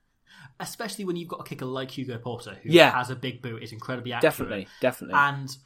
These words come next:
Speaker 1: I mean, we'll run through this, but Hugo Porter has one of the most, one of the, you know, if you just look back over his ga-, over his career, this is probably one of the games he's most desperate to forget.
Speaker 2: Yeah, yeah. This, y-, you know, we, we will have both,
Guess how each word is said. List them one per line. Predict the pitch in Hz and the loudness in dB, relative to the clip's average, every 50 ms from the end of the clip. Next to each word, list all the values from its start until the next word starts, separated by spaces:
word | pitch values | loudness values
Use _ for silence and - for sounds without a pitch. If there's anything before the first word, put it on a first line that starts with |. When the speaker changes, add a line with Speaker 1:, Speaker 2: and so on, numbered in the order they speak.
| _ _ _ | _ _ _
Speaker 1:
I | 233 | -6
mean, | 233 240 240 240 214 | -4 -4 -6 -8 -10
we'll | 302 302 277 262 214 | -10 -10 -8 -6 -2
run | 208 208 196 | -2 0 0
through | 190 196 220 202 | 0 -2 -4 -4
this, | - 110 104 - - | -4 -4 -8 -10 -12
but | - _ 147 135 123 113 - - - - | -8 _ -2 0 0 0 -2 -4 -10 -16
Hugo | - - 240 254 254 233 208 | -10 -6 -6 -6 -4 -6 -8
Porter | 208 - 202 196 185 190 139 | -4 -2 -2 -2 -2 -4 -6
has | 113 - 117 113 113 113 - - _ 123 | -6 -4 -4 -4 -4 -4 -8 -12 _ -8
one | 120 143 147 151 | -4 -4 -4 -4
of | 147 135 135 | -4 -6 -6
the | 139 135 | -4 -2
most, | 135 135 139 139 139 139 - - - - _ | -2 -2 -2 -4 -4 -6 -10 -14 -18 -18 _
one | 156 151 160 165 175 | -8 -6 -4 -4 -4
of | 170 170 - | -6 -8 -6
the, | 156 147 147 151 147 147 - _ _ _ _ _ _ _ _ _ _ _ _ _ _ _ _ _ _ _ _ | -4 -2 -2 -2 -4 -6 -10 _ _ _ _ _ _ _ _ _ _ _ _ _ _ _ _ _ _ _ _
you | 302 339 | -8 -4
know, | 302 220 | -4 -4
if | 214 - | -2 -2
you | 269 | -4
just | 294 302 | -4 -4
look | 320 294 | -2 -2
back | 285 240 - | -2 0 0
over | 240 220 - 180 | -2 -2 -2 -2
his | 170 165 | -4 -4
ga-, | - 156 127 - - - | -2 -4 -4 -4 -4 -4
over | 147 147 143 | -4 -4 -4
his | 151 143 - | -6 -8 -10
career, | - 135 120 113 107 101 87 - - | -10 -10 -8 -8 -8 -8 -10 -8 -8
this | 143 139 180 | -8 -6 -6
is | 170 | -6
probably | - - 202 196 196 175 | -4 -4 -4 -4 -4 -4
one | 160 165 165 | -4 -4 -4
of | |
the | 160 156 | -4 -4
games | 156 135 131 131 | -4 -4 -4 -4
he's | 131 117 | -6 -6
most | 117 123 131 123 120 - - | -6 -6 -6 -6 -8 -8 -8
desperate | 139 110 - - - - - - - - - | -10 -10 -10 -12 -18 -20 -18 -18 -18 -18 -16
to | - 113 | -18 -16
forget. | - 113 104 - 98 - - - - - - - _ | -14 -14 -12 -12 -12 -12 -12 -12 -12 -14 -16 -10 _
Speaker 2:
Yeah, | 147 156 165 170 151 135 123 110 104 107 | 2 8 10 10 10 10 8 4 0 -4
yeah. | 113 120 135 135 120 104 98 95 - - _ | -2 0 2 2 2 2 0 -6 -10 -2 _
This, | 147 160 151 - - - - _ _ - - | 4 4 4 4 2 -2 -6 _ _ -4 0
y-, | 151 175 - 165 170 | 2 4 4 4 8
you | 175 185 165 | 10 10 10
know, | 139 127 | 10 8
we, | 123 151 165 160 | 6 6 6 4
we | 151 156 170 | 6 4 4
will | 170 156 160 147 | 8 8 8 8
have | 143 143 | 6 6
both, | - 143 135 131 - - - - - | 6 6 6 6 6 2 0 -2 -6